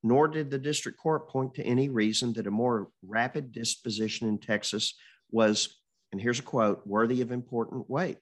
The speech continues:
close quote. Well, of course they didn't say that because nobody had ever said that it mattered.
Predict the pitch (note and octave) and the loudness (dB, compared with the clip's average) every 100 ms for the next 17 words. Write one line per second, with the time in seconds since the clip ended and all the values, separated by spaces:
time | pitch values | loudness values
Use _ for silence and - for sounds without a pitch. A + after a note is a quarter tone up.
0 | _ - F2+ - E2+ D#2 - _ _ _ | _ -8 -6 -6 -8 -8 -14 _ _ _
1 | _ - F#3 F3 A#3 C4+ - D3 B2 G#2 | _ 0 2 4 4 4 4 4 4 2
2 | F2+ - G2 F#2 F#2+ C3 - C#3+ D3+ B2+ | 0 0 2 2 0 -2 -6 -4 0 0
3 | - C3+ D3+ D3+ C#3 C3 C#3 C3+ A#2 - | 0 2 2 0 -2 -2 -2 -4 -4 -2
4 | C3+ B2 A#2 G#2 - C#3 D4+ - - | -2 -2 -4 -6 -2 -2 -2 -4 -10